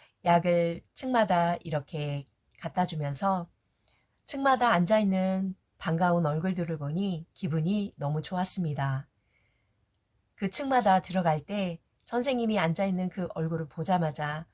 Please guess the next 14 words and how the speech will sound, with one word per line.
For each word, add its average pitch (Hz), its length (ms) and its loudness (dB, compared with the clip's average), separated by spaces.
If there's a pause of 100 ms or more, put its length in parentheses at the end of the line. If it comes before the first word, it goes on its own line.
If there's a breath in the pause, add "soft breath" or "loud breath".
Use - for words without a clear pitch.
(220)
기분이 185 540 2
좋아지는 151 720 -4 (340)
그 190 120 -4
모습이 165 680 -2 (1000)
나를 165 460 2
되돌아보게 170 580 0
했습니다. 156 800 -2 (560)
나도 160 580 0 (140)
누군가에게 175 920 0 (280)
그런 165 280 0
사람이고 220 460 -2
싶다라는 156 760 -4 (380)
소망이 196 460 0
생겼습니다. 175 880 -2